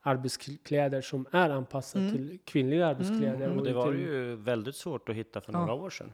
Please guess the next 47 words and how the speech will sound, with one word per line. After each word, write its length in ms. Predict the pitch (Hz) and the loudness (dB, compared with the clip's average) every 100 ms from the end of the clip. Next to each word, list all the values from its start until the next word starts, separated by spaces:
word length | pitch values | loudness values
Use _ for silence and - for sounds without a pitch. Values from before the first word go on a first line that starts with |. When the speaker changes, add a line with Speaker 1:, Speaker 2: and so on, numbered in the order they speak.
| - | 4
Speaker 2:
Jag 200 | 175 196 | 6 6
fick 120 | 220 | 6
ju 80 | 226 | 10
lära 240 | 220 208 | 12 12
mig 120 | 208 | 8
vilken 260 | 190 190 185 | 2 0 -2
storlek 320 | - 170 165 | 0 2 2
jag 120 | 175 240 | 4 4
hade 200 | 175 165 | 6 4
i 40 | |
mans-, 480 | 170 170 156 - - | 4 2 2 -2 -4
alltså 320 | 165 - 180 | -6 0 4
vilken 220 | 190 190 | 6 8
mansstorlek 560 | 202 196 - 180 202 185 | 8 8 6 2 2 2
jag 120 | - 170 | 2 2
hade 240 | 160 147 | 2 2
när 100 | 151 | -2
jag 140 | 170 | 0
jobbade. 380 | 208 180 82 208 196 | 0 -2 -2 -4 -2
<laughs> 40 | |
Speaker 1:
Ja, 200 | 208 175 175 - - | -2 -2 -4 -10 -10
Speaker 3:
Ja, 80 | |
Speaker 1:
det 140 | 135 127 123 | -8 -6 -6
Speaker 3:
men 60 | 123 | -2
Speaker 1:
är 40 | |
Speaker 3:
det 60 | 127 | 2
är 40 | |
ju 40 | 131 | 4
Speaker 1:
helt 100 | 139 | 4
Speaker 3:
också 140 | 127 | 2
sån 80 | 139 | 2
här 100 | 120 | 2
Speaker 1:
otroligt. 560 | 110 139 113 - - 113 - - - - - | 4 2 2 -8 -10 -12 -8 -8 -8 -12 -6
Speaker 3:
Ja, 140 | 139 165 | 0 2
men, 520 | 185 180 170 175 180 - | 0 -2 -8 -12 -14 -6
och 100 | 170 | 0
sen 260 | 185 190 160 | 2 0 0
så 120 | 185 | 0
var 200 | 156 135 | 4 6
det 160 | 127 123 - - - | 4 0 -10 -20 -12
bland 260 | 120 131 | -2 0
annat 100 | 117 | 0
det 60 | 104 | -2
här 80 | 104 | -2
med 160 | 110 | -4
färger. 560 | - 147 107 117 202 113 _ - | 4 4 4 -2 -4 -8 _ -2
Speaker 2:
Mm. 200 | 202 | -2